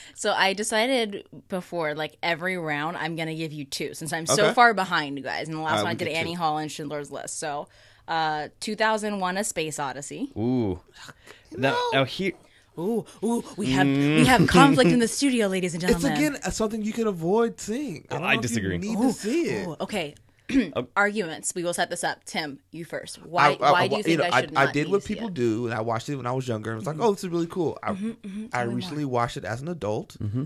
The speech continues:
Speaker 2: and thought to myself, "This was a complete waste of my time."
Speaker 1: Do you think that because you already saw it?
Speaker 2: I just was bored out of my mind.
Speaker 1: But
Speaker 2: I don't
Speaker 1: is
Speaker 2: know
Speaker 1: that
Speaker 2: why.
Speaker 1: because you already saw it?
Speaker 2: No, it just, I don't know why. I don't think it will, I don't think it will keep your attention.
Speaker 1: Okay.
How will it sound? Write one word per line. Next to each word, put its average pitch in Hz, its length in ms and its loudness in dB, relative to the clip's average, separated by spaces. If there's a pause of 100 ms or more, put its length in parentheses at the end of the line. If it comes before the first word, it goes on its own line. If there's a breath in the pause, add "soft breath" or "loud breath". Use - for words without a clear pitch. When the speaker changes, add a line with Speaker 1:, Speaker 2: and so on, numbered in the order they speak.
Speaker 2:
and 110 80 -16
thought 113 160 0
to 117 60 -14
myself, 113 340 -8 (120)
"This 110 160 -10
was 120 100 -10
a - 40 -18
complete 117 280 -8
waste 110 200 -8
of - 60 -14
my 104 120 -12
time." - 300 -12
Speaker 1:
Do 170 100 -12
you 165 80 -8
think 170 220 -8
that 170 120 -4
because 147 300 -8
you 143 60 -6
already 135 180 -10
saw 87 200 -6
it? - 120 -14 (600)
Speaker 2:
I 139 120 2
just 185 360 -2
was 156 200 0
bored 139 360 4
out 170 120 2
of 165 80 -4
my 151 100 -4
mind. 170 520 -10 (140)
Speaker 1:
But - 140 -8
Speaker 2:
I 143 60 0
don't 175 100 0
Speaker 1:
is 180 80 -4
Speaker 2:
know 190 60 0
Speaker 1:
that 156 140 2
Speaker 2:
why. 165 80 -2
Speaker 1:
because 170 260 -4
you 147 100 -6
already 123 220 -10
saw - 160 -14
it? - 80 -10
Speaker 2:
No, 277 440 0
it 135 120 -2
just, - 260 -8
I 151 80 2
don't 208 160 -2
know 202 140 0
why. 160 600 0
I 151 60 -2
don't 180 120 0
think 180 120 -8
it 170 100 -8
will, 135 200 -6
I 143 60 4
don't 170 100 0
think 180 100 -10
it - 40 -6
will 120 80 -6
keep 135 200 -8
your 107 100 -6
attention. 95 360 -16 (200)
Speaker 1:
Okay. 156 200 -8